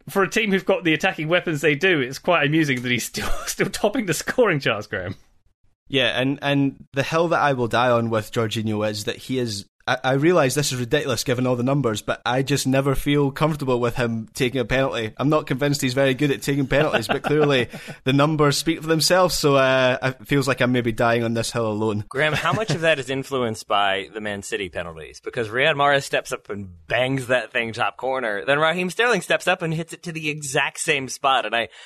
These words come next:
Speaker 3: I feel like there is something with, like, when you are hitting it inch perfect into the top corner with power,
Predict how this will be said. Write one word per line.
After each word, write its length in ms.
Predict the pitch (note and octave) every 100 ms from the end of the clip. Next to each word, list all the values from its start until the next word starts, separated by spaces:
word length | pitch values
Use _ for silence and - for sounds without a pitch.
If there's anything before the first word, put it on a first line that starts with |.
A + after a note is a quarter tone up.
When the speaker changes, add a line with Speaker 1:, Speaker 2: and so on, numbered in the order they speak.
| - -
Speaker 3:
I 100 | D#3+
feel 140 | F#3+
like 140 | A3 F#3+
there 160 | F3+
is 160 | F#3 F3+
something 300 | F#3 E3+ D3
with, 160 | D3 D3+
like, 220 | B2 A#2+
when 180 | C3+ D3
you 220 | D#3 D3+
are 180 | C#3+ A#2
hitting 320 | - F3 F3
it 140 | D3+ -
inch 280 | D3+ F3 -
perfect 440 | C#3+ D3 E3 -
into 100 | D3
the 80 | C#3
top 240 | C#3+ C3
corner 400 | - C#3+ D3 C#3+
with 320 | A2+ A#2+ A#2+ -
power, 540 | A#2+ B2 D3 F3+